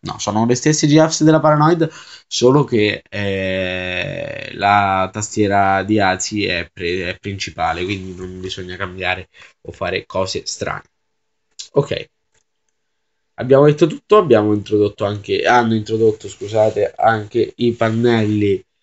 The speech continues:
eh, blu nelle notifiche, c'è chi piace, c'è chi non piace, vedremo come reagirà il team ai feedback negativi di questi pannelli, ok. Eh, è davvero tutto, pre-, ah, dimenticavo,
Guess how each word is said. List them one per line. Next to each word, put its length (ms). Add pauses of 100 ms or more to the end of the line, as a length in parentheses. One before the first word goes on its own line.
(360)
eh, 480
blu 420
nelle 280
notifiche, 960
c'è 220
chi 140
piace, 240
c'è 220
chi 140
non 220
piace, 520
vedremo 480
come 300
reagirà 400
il 140
team 420
ai 160
feedback 640 (500)
negativi 840
di 140
questi 520
pannelli, 640
ok. 340 (1600)
Eh, 460
è 160
davvero 400
tutto, 1700
pre-, 180
ah, 240
dimenticavo, 1080